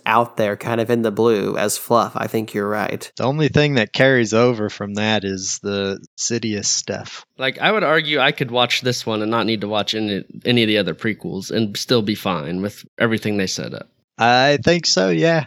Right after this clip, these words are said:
Speaker 1: I mean, I would even argue, T V, that you could skip the prequels and start at episode four and be fine forever.
Speaker 2: The only thing you miss out doing that is Sidious's rise, the power, and how he gets there.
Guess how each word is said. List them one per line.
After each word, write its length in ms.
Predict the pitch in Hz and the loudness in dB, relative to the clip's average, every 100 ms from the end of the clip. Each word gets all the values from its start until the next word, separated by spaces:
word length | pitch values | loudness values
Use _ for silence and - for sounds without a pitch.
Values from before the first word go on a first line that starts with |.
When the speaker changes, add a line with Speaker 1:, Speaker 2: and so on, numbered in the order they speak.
| - | 0
Speaker 1:
I 180 | - 135 | 4 4
mean, 160 | 151 151 | 6 6
I 140 | 135 | 6
would 160 | 147 143 | 6 6
even 200 | 139 139 | 6 6
argue, 420 | 127 131 127 135 | 6 4 2 0
T 200 | 127 131 | 2 2
V, 160 | 120 127 | 4 2
that 180 | 120 | 2
you 80 | 131 | -2
could 200 | 120 123 | -2 -2
skip 340 | - - 123 - | -2 0 0 -2
the 80 | |
prequels 560 | - 123 117 117 113 - | -2 0 0 0 0 0
and 100 | 117 | -6
start 360 | - 120 113 107 | 0 2 2 0
at 40 | |
episode 480 | 110 117 - 117 110 | -4 -4 -2 -2 -2
four 440 | - 110 101 101 | -2 -2 0 -2
and 200 | - 110 | -2 -4
be 140 | 107 107 | -4 -4
fine 460 | - 104 101 107 | -2 -2 -2 -4
forever. 580 | 110 110 95 95 117 123 - | -2 0 0 0 -2 -2 -2
Speaker 2:
The 100 | 120 | 2
only 220 | 135 160 151 | 4 4 2
thing 260 | 147 151 | 4 4
you 140 | 131 120 | 2 6
miss 280 | 131 - | 4 6
out 320 | 120 127 123 104 | 4 4 2 0
doing 360 | 110 110 104 | 0 0 -2
that 300 | 107 107 107 - | 0 0 -2 0
is 300 | 107 101 95 | -2 0 -4
Sidious's 1080 | - - - 131 131 117 110 - 113 104 | -6 -8 0 2 4 2 0 -2 -2 -2
rise, 480 | 110 113 107 107 101 | 2 2 4 0 -2
the 140 | 113 | -6
power, 440 | - 113 113 107 104 | 2 4 4 2 0
and 120 | 104 | -2
how 180 | 113 107 | -2 -2
he 120 | 101 | 0
gets 340 | 113 110 - 104 | -2 -2 -2 -2
there. 400 | 101 104 101 | 0 0 -2